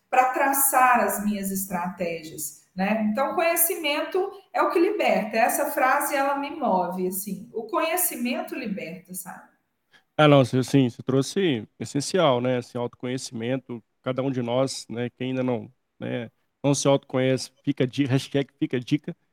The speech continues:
Speaker 2: porque de fato, né, assim, a gente precisa se conhecer até pra gente conhecer o outro, né? E quanto mais a gente
Speaker 1: Sim.
Speaker 2: cria essas, quanto, quanto mais a gente se conhece,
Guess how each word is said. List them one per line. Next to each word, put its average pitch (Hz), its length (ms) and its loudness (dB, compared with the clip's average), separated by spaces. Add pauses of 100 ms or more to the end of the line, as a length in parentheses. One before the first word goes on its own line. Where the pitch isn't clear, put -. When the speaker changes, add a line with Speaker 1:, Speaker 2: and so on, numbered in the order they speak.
(220)
Speaker 2:
porque 139 100 2
de 139 100 -8
fato, 120 340 2
né, 123 120 0
assim, 123 180 -6
a 120 40 -4
gente 107 120 -14
precisa 135 220 -4
se - 60 -12
conhecer 131 400 -2
até 131 160 -4
pra 135 140 -6
gente 127 100 -8
conhecer 127 320 -4
o 131 80 0
outro, 113 400 -6
né? 113 220 -8
E 113 140 -10
quanto - 260 -4
mais 131 200 4
a - 40 4
gente 180 140 -2
Speaker 1:
Sim. 180 80 -2
Speaker 2:
cria 143 180 4
essas, 123 160 -2
quanto, 131 180 -6
quanto 127 180 -6
mais 156 180 2
a 151 40 -10
gente 160 160 -6
se - 80 -8
conhece, 143 520 2